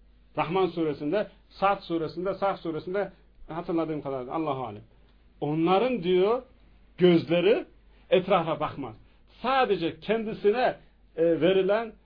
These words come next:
emrine amade olduğu adamla ilgili. Başka hiçbir tarafla alakası yok. Sadece ona bakar. Kalpleri de o adamla alakalı. Yani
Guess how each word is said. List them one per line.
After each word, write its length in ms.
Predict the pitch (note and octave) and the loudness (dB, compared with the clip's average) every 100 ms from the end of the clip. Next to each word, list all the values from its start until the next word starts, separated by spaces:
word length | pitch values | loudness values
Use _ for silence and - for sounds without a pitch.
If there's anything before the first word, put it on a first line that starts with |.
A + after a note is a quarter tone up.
| - | 0
emrine 520 | F#3+ G3+ F#3+ G3+ A3 | 4 6 4 4 2
amade 760 | A#3+ F3 F#3 F#3 G3 G#3 F3+ - | -2 -2 -2 0 2 2 4 4
olduğu 460 | A#3 B3 F#3+ A#3+ B3+ | 4 0 0 -2 0
adamla 520 | G3 F#3+ G3 G3+ D3+ | 2 2 2 2 -2
ilgili. 340 | D3 A2+ A#2+ - - _ - | -4 -8 -12 -16 -20 _ 0
Başka 280 | A3 G3+ F#3+ | 0 2 -2
hiçbir 240 | A3 - | -2 -2
tarafla 360 | - D3+ D3 E3+ | -2 -2 0 -4
alakası 460 | C3 A#2+ A2+ A2+ C3 | -4 -6 -8 -14 -14
yok. 140 | F#2 _ _ _ _ _ | -14 _ _ _ _ _
Sadece 560 | A3 C4+ C#4+ A#3+ A#3 A#3+ | 4 6 6 4 4 4
ona 200 | A3+ F#3 | 2 0
bakar. 220 | C3+ A#2 - - - - - - - - - - | -4 -8 -18 -20 -20 -18 -18 -18 -20 -20 -20 -4
Kalpleri 500 | F#3 F#3+ F#3+ G#3+ A#3 | 0 0 0 2 4
de 240 | A3 C4+ _ - - - - _ _ - _ _ _ _ _ | 2 0 _ -20 -20 -20 -20 _ _ -20 _ _ _ _ _
o 160 | F#3 G3+ | 0 0
adamla 320 | D#3 D3+ D3 | 0 -2 -2
alakalı. 400 | A#2+ A#2 G#2+ - A#2 _ _ _ _ _ _ _ _ _ _ _ _ _ _ _ _ _ - - - _ _ - - - | -4 -6 -12 -18 -20 _ _ _ _ _ _ _ _ _ _ _ _ _ _ _ _ _ -20 -20 -20 _ _ -20 -14 -2
Yani 380 | F#3+ A#3 G#3 | 0 2 0